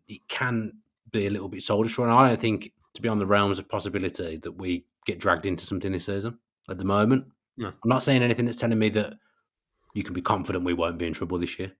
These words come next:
Speaker 2: No,
Speaker 1: I'm
Speaker 2: not
Speaker 1: not,
Speaker 2: at all.
Speaker 1: I'm not,
Speaker 2: Not
Speaker 1: not
Speaker 2: at all.
Speaker 1: saying
Speaker 2: But I, I
Speaker 1: that.
Speaker 2: d-, I don't think that's you being negative. I think it's being realistic. You get eight points from eight games,
Speaker 1: I would
Speaker 2: like I
Speaker 1: say,
Speaker 2: said.
Speaker 1: if you had to say to me, "Are we more likely to push towards the top half, or are we more likely to be embroiled in a relegation battle?" I'd say the relegation battle at the moment.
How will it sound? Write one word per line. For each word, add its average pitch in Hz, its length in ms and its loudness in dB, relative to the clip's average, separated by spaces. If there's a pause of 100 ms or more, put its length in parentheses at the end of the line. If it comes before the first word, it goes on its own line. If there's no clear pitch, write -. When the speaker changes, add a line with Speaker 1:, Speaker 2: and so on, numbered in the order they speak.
(800)
Speaker 2:
No, 110 120 -10 (100)
Speaker 1:
I'm 90 120 -8
Speaker 2:
not 165 80 0
Speaker 1:
not, 117 140 0
Speaker 2:
at 95 60 -2
all. - 60 2
Speaker 1:
I'm 104 60 0
not, - 140 -10
Speaker 2:
Not 113 120 -2
Speaker 1:
not 101 80 -4
Speaker 2:
at - 60 -4
all. 139 60 -2
Speaker 1:
saying 104 180 -4
Speaker 2:
But 147 200 8
I, 117 80 6
I 151 60 8
Speaker 1:
that. 135 60 -4
Speaker 2:
d-, - 60 -2 (440)
I 147 80 6
don't 170 100 10
think 160 100 6
that's 151 160 2
you 143 100 0
being 127 120 2
negative. 135 300 -2
I 107 40 -8
think 120 160 -6
it's 104 100 -12
being 110 160 -2
realistic. 110 340 -8
You 113 80 -4
get 131 120 -2
eight 139 140 -4
points 131 200 -2
from 120 140 -4
eight 117 140 -6
games, 113 140 2
Speaker 1:
I - 20 8
would 117 160 6
Speaker 2:
like - 80 4
I 131 100 10
Speaker 1:
say, 123 60 6
Speaker 2:
said. 117 80 4
Speaker 1:
if 117 60 -2
you 131 100 8
had 131 80 2
to - 40 -8
say 127 120 6
to 117 60 0
me, 117 100 6
"Are 107 60 8
we 110 120 6
more 120 200 4
likely 113 200 2
to - 60 -6
push - 220 -4
towards 110 180 0
the 101 80 -4
top - 240 -2
half, 92 540 2 (400)
or 95 80 -4
are 90 80 0
we 95 160 2
more 92 180 0
likely 92 220 0
to 92 80 -12
be 92 120 0
embroiled 90 340 -2
in 87 80 -4
a - 20 -4
relegation 87 560 -4
battle?" 82 320 -6 (880)
I'd - 160 -8
say 90 200 -6
the 82 80 -8
relegation 85 440 -6
battle 85 200 -8
at 85 60 -12
the 85 60 -10
moment. 87 300 -8